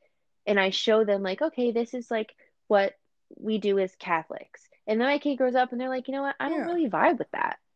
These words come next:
Speaker 1: Then they don't have to
Speaker 2: Yeah,
Speaker 1: vibe with that.
Speaker 2: exactly.
Speaker 1: That's it. Like, that's it. You, you're your own person, you know? Like, I can, I, I can show you what I believe, and I can open you up to this one world that I know about. But if you find something else that you prefer, then,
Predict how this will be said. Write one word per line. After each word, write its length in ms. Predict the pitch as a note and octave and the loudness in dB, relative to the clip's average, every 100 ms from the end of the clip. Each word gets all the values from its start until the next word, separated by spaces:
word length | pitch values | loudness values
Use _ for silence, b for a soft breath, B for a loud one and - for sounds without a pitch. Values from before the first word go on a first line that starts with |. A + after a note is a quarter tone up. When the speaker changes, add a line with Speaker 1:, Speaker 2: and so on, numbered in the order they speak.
| _ _ _ | _ _ _
Speaker 1:
Then 120 | D4 | 4
they 80 | F4 | 4
don't 120 | F4+ | 2
have 100 | F#4 G4 | 2 2
to 40 | |
Speaker 2:
Yeah, 40 | |
Speaker 1:
vibe 260 | D#4+ G#3 A4+ | 4 4 6
with 100 | B4 | 4
that. 120 | F#3+ A2+ | 2 -4
Speaker 2:
exactly. 120 | - | 2
Speaker 1:
That's 220 | - - | 4 4
it. 300 | A3+ G#4 - | 2 2 2
Like, 240 | F#3+ F#3+ | 2 2
that's 240 | G#3 C4+ - | 0 0 0
it. 200 | F#4+ - | -4 -4
You, 180 | F#3 G#3+ | -6 -4
you're 200 | A3+ F#4 | -2 -2
your 220 | F4+ A3 | 0 0
own 240 | B3 G4+ | 0 0
person, 420 | - G#4 E4 E3+ | 0 0 0 -6
you 100 | F#3 | -4
know? 140 | G#3+ B3+ | -4 -2
Like, 160 | C#4 C4 | 0 2
I 120 | C#4 | 0
can, 200 | - D#4 _ _ _ | -2 -10 _ _ _
I, 260 | A3+ B3+ C#4+ - - | 2 2 0 -6 -4
I 120 | A3 | -2
can 300 | B3+ A3 G#3 _ | -4 -8 -10 _
show 220 | - A3+ | -6 -4
you 220 | B3+ C#4 | -4 -4
what 140 | A#3+ | 0
I 180 | E3 A3 | 2 2
believe, 480 | C#4 C4 B3+ C4 C#4 - _ _ _ _ - | 0 -6 -8 -8 -10 -12 _ _ _ _ -10
and 120 | G3+ | -6
I 60 | G#3 | -4
can 120 | G3 | -4
open 240 | G#3 A3+ A#3+ | -4 -2 -2
you 160 | A#3 | 0
up 140 | A3 - | 0 -2
to 80 | G3 | -6
this 200 | G3 F#3 | -6 -4
one 180 | G#3+ | -2
world 220 | A3+ A3+ G3+ | -2 -2 -2
that 100 | G3+ | -4
I 100 | F#3+ | -4
know 180 | F#3 A3 | -2 -2
about. 320 | A#3 C4+ C4 | 0 0 -2
But 100 | G3+ | -8
if 160 | G3 - | -8 -10
you 120 | A#3+ | -12
find 280 | - A#3 G#3+ | -6 -6 -6
something 380 | A3 G#3 F3 D#3+ | -8 -8 -8 -4
else 320 | F3 G#3+ D#4+ - | 2 2 2 0
that 220 | F3+ - | -2 -2
you 120 | G3+ | -12
prefer, 760 | - - E3+ _ D#3+ E3 B3 F4 _ _ _ _ _ - | -10 -6 -6 _ 2 4 4 0 _ _ _ _ _ 2
then, 200 | D4+ F#4 | 2 2